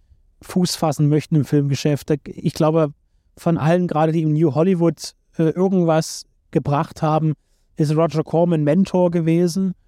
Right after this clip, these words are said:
äh, egal in welchem Genrebereich dort tätig. Ähm, vielleicht da auch entstanden,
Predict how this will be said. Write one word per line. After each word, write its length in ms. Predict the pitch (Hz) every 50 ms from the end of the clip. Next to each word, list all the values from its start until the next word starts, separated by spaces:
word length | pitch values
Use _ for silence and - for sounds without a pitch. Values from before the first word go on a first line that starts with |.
| _ _ _ _ _ _ _ - -
äh, 260 | 156 156 156 - -
egal 300 | 160 - 160 135 170 202
in 140 | 202 180 165
welchem 300 | 160 147 143 160 160 151
Genrebereich 840 | 160 139 143 143 156 170 175 160 160 147 139 139 131 165 170 -
dort 160 | - 160 135
tätig. 560 | - - 156 165 - 170 160 156 - - - _ 156 160 160 160 160
Ähm, 100 | 160 151
vielleicht 440 | - - 170 170 180 208 202 - -
da 160 | 190 208 185
auch 140 | 196 185 -
entstanden, 760 | 190 180 - - - 170 175 196 185 190 185 180 180 185